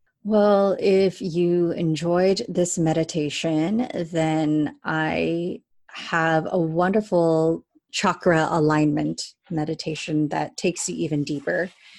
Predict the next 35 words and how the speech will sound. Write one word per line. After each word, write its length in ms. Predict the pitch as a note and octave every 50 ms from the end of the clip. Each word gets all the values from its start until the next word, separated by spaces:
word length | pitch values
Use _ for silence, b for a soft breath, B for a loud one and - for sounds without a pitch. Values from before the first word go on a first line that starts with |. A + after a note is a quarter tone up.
| B B B B B -
And 120 | E3+ D#3 D#3
I'd 120 | D#3+ D#3
love 200 | E3 E3+ E3 -
to 100 | - G3+
gift 380 | F#3 - G#3+ A3+ B3 - - _
that 320 | - E3+ E3 D#3+ D#3 - -
to 100 | - -
your 180 | D#3+ E3 - -
audience. 720 | - D3 D#3 D3+ D3+ F3 A#3+ D4 D4+ - - - - b b b b b b b b b b _ _ _
You 100 | - F3 -
can 160 | - F3 D#3+
go 220 | - E3 E3 E3
directly 560 | D#3+ F3 D#3 D#3+ E3 E3+ - E3+ D#3+ D#3 D#3 D3+ - -
to 320 | - D#3+ D3+ D3 D3 D3+ -
my 300 | E3 D#3+ D3+ D3 D3 D3
website, 800 | C#3+ C#3+ C#3+ C#3+ D3+ D3+ - - - G3 G3+ A3 B3+ C#4 C#4 - -
which 380 | - A#3+ F#3 E3 D#3+ D#3 - E3
is 300 | D#3 D3+ D3+ D3+ - - - - F#3 E3
juma 460 | C#3+ D3 D3 D#3 F3 F#3 G3+ G#3+ A3
k 600 | A3 - - G3 F3+ E3+ E3+ E3 E3 E3+ F3+ - C#4 G#3 F3 -
dot 260 | E3 D#3 C#3+ D#3 -
com, 520 | - - D#3 D3 D3 D3 F3 A#3+ B3+ B3 - _ _ -
and 100 | E3+ D#3
that's 220 | D#3 - - -
spelled 300 | - - D#3 D3+ D3+ - -
J 260 | F3+ - F3 E3+ E3+ F3
U 300 | F3+ E3 E3+ E3+ F3+ - -
M 380 | E3+ E3 E3 E3+ G3 A3+ - - _ _ _
as 120 | - E3 -
in 120 | D#3+ D#3
Marissa, 560 | D3 D3 D3 D3 D#3 D#3+ - G3+ F#3+ G3+ - - G3
A 300 | E3 D#3+ F3+ G3+ G3+ -
K 160 | - - F#3 F3
A 180 | - - E3+
E 360 | - - - F3+ G3+ D4 -